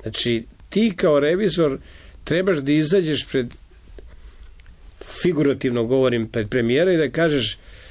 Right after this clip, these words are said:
„Evo, ovo vidite, ova firma vam potkrada i krade budžet toliko i toliko. To su desetine milione evra, dvadeset, možda milijardu,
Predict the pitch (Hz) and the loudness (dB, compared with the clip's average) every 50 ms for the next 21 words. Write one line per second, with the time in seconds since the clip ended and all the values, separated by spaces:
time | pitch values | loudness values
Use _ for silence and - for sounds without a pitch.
0 | - - - - 151 175 185 165 131 104 - - - - 143 151 151 139 131 143 | -20 -20 -4 -2 0 0 0 0 0 -2 -4 -6 -2 0 2 4 4 4 4 4
1 | 165 160 143 131 110 104 113 110 107 - - 165 196 220 196 165 113 95 - 147 | 4 4 4 2 0 0 -2 -4 -2 0 0 2 4 4 2 0 0 -2 2 2
2 | 180 202 202 190 165 147 139 123 113 104 127 143 165 165 - - 196 185 170 170 | 2 4 4 2 2 2 2 0 0 0 0 0 0 0 0 0 0 2 2 2
3 | 160 151 143 - 135 120 113 117 110 - - - 143 131 - - - - 143 165 | 2 2 0 0 -2 0 0 0 0 -2 -4 -6 -6 -6 -6 -8 -4 -2 0 0
4 | 170 180 175 165 135 113 113 120 143 175 175 165 - 156 131 - - - 151 139 | 2 2 2 0 0 0 0 2 2 2 2 2 0 0 -2 -6 -2 0 2 2
5 | 143 147 139 - 143 135 135 - 135 120 120 110 - 120 110 - 180 180 - - | 2 0 2 2 0 0 2 0 0 0 0 0 -2 -4 0 0 0 0 2 0
6 | 156 147 139 - - 139 135 170 185 180 170 151 139 135 131 131 139 143 143 139 | 0 0 -2 0 -2 -2 2 2 2 4 4 4 4 4 4 4 4 4 4 2
7 | 135 123 120 127 147 175 196 202 214 202 190 170 151 - - - - - - - | 2 2 2 2 2 2 2 2 2 2 0 0 -4 -6 -14 -20 -20 -10 -6 -2
8 | 120 131 143 160 180 196 - - - 151 123 - 131 151 165 143 139 156 143 135 | -2 0 0 0 0 0 -2 -2 -6 -8 -6 0 2 2 2 2 2 2 4 4
9 | 131 127 127 131 151 180 196 202 185 180 170 151 | 4 4 4 2 2 2 2 0 2 2 0 0